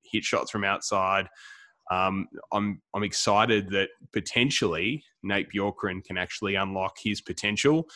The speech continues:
make him feel more comfortable and more confident in his skin as an N B A player. And I've got really high hopes for Goga heading into this season. He's had a season of N B A basketball under his belt.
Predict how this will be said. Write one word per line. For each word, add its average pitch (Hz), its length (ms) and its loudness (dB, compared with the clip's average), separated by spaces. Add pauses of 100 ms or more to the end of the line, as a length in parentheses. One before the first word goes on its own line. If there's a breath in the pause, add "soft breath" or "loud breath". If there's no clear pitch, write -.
(260 loud breath)
make 110 200 4
him 104 120 2
feel 104 480 0
more 95 200 -2
comfortable 107 540 0
and 98 80 -2
more 95 220 -2
confident 101 580 -2 (360)
in 104 80 0
his 95 140 -2
skin 104 240 0
as 95 100 -2
an 101 80 -2
N 95 100 -2
B 95 140 0
A 90 180 0
player. 98 400 2 (140)
And 95 400 -2 (160)
I've 110 100 0
got 139 140 4
really 151 180 6
high 110 220 4
hopes 110 280 0
for 127 100 -2
Goga 101 300 2
heading 98 240 -2
into 95 200 -6
this 95 200 -6
season. 98 380 -4
He's 90 180 -10
had 104 140 -2
a 113 60 0
season 117 320 0
of 107 100 0
N 107 120 0
B 107 120 2
A 104 340 2
basketball 98 500 -2
under 95 200 -4
his 95 140 -6
belt. 95 260 -2